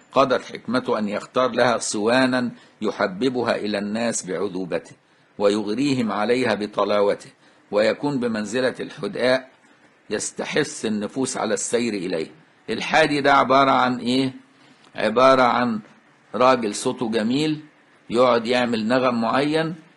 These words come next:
عشان الإبل هي مش فاهمة هو بيقول إيه، لكن مع نغمه يحدد سرعة الإبل. وكذلك أنت نفسك بتسافر إلى مولاها، يقوم ربنا يخلي لك في القرآن نغم جميل يحدو بنفسك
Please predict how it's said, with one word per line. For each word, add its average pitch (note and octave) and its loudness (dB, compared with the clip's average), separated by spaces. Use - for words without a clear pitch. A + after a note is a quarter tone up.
عشان C3 0
الإبل D3+ 4
هي C#3+ 2
مش B2+ -2
فاهمة D3 4
هو A#2 4
بيقول A2+ -2
إيه، G#2+ -2
لكن G#2+ -2
مع A#2+ 4
نغمه E3 4
يحدد B2+ 0
سرعة C#3 2
الإبل. F2 -2
وكذلك D3+ 4
أنت C#3+ -2
نفسك D3 -2
بتسافر D3 0
إلى A#2+ 0
مولاها، F#2+ -2
يقوم C3+ 2
ربنا C#3 2
يخلي B2+ -2
لك C3+ 0
في - -10
القرآن B2 -2
نغم C3+ -2
جميل C#3+ -4
يحدو B2 0
بنفسك C#3 -2